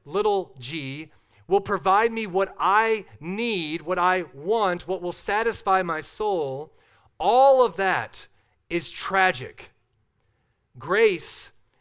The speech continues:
is God's response to tragedy. It is because the world is not as it should be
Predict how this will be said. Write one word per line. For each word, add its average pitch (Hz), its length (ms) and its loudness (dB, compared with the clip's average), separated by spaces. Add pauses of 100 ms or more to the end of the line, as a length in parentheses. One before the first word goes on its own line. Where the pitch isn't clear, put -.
(100)
is 160 220 -4
God's 175 400 -2
response 160 840 -8 (360)
to 156 120 -12
tragedy. 123 720 -10 (1300)
It 151 100 -6
is 151 120 -8
because 190 420 -4
the 180 80 -6
world 190 420 -2
is 143 160 -10
not 180 400 -2
as 165 260 -6
it 160 140 -10
should 196 320 -4
be 185 360 -8